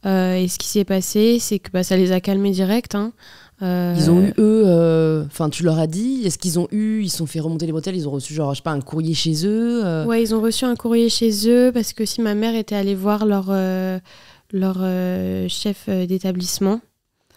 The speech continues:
Speaker 1: euh, parce que comme mon père travaillait dans, euh, dans, euh, dans, dans cette, euh, sphère-là, il connaissait, euh, les
Speaker 2: Hmm.
Speaker 1: directeurs, et donc ça a permis, on a pu les contacter, et donc ils se sont fait remonter les bretelles, euh, dans leur, euh, collège.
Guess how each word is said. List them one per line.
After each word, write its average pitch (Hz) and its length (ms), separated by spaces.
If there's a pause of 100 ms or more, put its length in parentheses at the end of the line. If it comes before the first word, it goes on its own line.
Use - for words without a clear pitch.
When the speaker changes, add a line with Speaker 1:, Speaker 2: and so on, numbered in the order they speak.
(200)
Speaker 1:
euh, 185 260
parce - 180
que - 60
comme 214 140
mon 208 120
père 220 200
travaillait 202 480
dans, 190 280
euh, 180 480
dans, 175 640 (440)
euh, 180 760
dans, 180 200
dans 175 200
cette, - 320
euh, 165 180 (360)
sphère-là, 196 720
il 196 100
connaissait, 202 600
euh, 180 240
les 175 360
Speaker 2:
Hmm. 180 60
Speaker 1:
directeurs, 175 640 (440)
et 190 60
donc 185 200
ça 190 120
a 180 40
permis, 185 300
on 196 100
a 180 80
pu - 300
les 196 120
contacter, 190 560
et 208 40
donc 185 240
ils - 20
se - 100
sont 185 80
fait - 160
remonter 180 300
les 185 120
bretelles, 175 460
euh, 170 180 (400)
dans 180 120
leur, 175 220
euh, 175 120
collège. 175 540